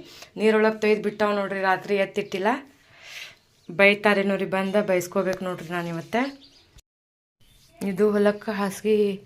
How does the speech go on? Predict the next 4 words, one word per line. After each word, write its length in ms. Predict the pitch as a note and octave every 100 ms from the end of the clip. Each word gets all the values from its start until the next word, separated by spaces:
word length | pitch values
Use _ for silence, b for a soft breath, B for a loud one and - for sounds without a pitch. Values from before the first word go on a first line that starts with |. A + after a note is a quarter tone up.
| B B B -
ಒಯ್ಯಾಕ 440 | G3+ G3+ G3 - A3+ B3+ - - - - _ _ _ A4+ A4 _ _ _ _ _ _ _ _ _ _ _ _ _ _ -
ತೀನ್ 240 | D#4+ F#4
ಸನಿಯ 260 | G4 G4+ G#4+
ಹೊಡ್ಯಾರ. 280 | G#4 G#4+